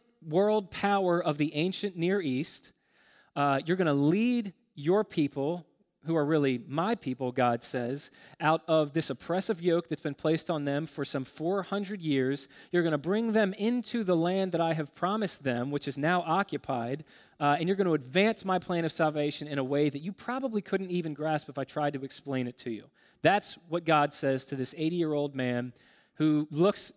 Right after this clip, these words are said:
and, and feels like his life is over. So before I move on from, from this, let me just pull two implications that are incredibly important for us, uh, you know, hopping into this story, uh, all these years later. Number one, here's what,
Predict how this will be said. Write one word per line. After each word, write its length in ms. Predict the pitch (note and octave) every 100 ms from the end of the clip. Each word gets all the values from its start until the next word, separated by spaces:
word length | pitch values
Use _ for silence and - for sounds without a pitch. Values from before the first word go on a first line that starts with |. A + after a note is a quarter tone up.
| -
and, 140 | D#3+ E3
and 160 | D#3+ D3
feels 540 | - A3 F3 C#3+ -
like 200 | D#3 D3+
his 160 | D#3 C#3
life 320 | C#3 C3+ - - -
is 140 | C3+ -
over. 300 | C#3 B2 A#2
So 140 | -
before 280 | F3+ E3 B3+
I 60 | C#4
move 200 | A#3+ F#3
on 200 | E3+ E3+
from, 180 | - D3
from 240 | - C#3
this, 220 | B2+ B2+
let 60 | F3
me 60 |
just 320 | F3+ E3+ - -
pull 220 | E3 D#3
two 340 | - - A#3+
implications 600 | A3 F#3 - D3+ C#3+ D3
that 80 | C3+
are 40 |
incredibly 400 | C3 - E3+ D#3
important 340 | C3+ - D3 D3
for 160 | -
us, 320 | D3 C#3+ - - - _ _ _
uh, 200 | - B2+ C3
you 80 |
know, 80 | C3
hopping 380 | A#2+ F3 E3+ D#3+
into 180 | D3 C#3+
this 140 | C3+
story, 400 | - C#3 B2+ B2 A#2+ _ _ _ -
uh, 160 | C3
all 180 | C3+ D3
these 180 | D3 C3
years 220 | C3+ B2+
later. 340 | C3+ B2 A2+ A#2+
Number 240 | D#3 C4+ A#3+
one, 420 | G3 C3+ C#3 D3+ _ _ _ _ _ _
here's 260 | G3 A3 F#3+
what, 240 | F3+ F3